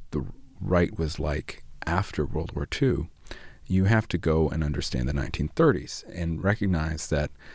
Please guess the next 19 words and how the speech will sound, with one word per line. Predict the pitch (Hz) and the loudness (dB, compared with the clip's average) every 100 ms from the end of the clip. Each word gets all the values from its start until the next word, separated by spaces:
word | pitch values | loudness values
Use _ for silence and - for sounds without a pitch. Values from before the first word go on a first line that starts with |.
| - - | -18 -10
American | 76 82 139 160 104 | -2 4 4 4 2
conservatism | 90 - 98 90 85 73 73 | 2 4 2 4 0 -2 -2
as | 71 | 0
we | 98 101 | 2 4
know | 87 78 | 4 2
it | - | -2
today | - 85 78 65 | -2 2 2 0
was | 87 85 | -2 -2
really | 85 107 135 98 | 2 4 6 4
formed | - - 85 80 80 | 2 0 2 4 2
in | 73 | 0
opposition | 82 82 73 76 90 90 85 85 80 | -4 -2 -2 0 2 2 2 0 0
to | 76 76 | 0 0
Franklin | - 78 71 - 71 | 0 -2 0 -2 -2
Roosevelt's | 73 76 73 73 - | -2 -2 0 -2 -2
domestic | - 80 85 - - - | 0 2 2 2 -2 0
and | 90 87 80 | 2 2 0
foreign | - 76 - | -2 -2 -2
policies. | 76 - - - - | -4 -6 -10 -12 -12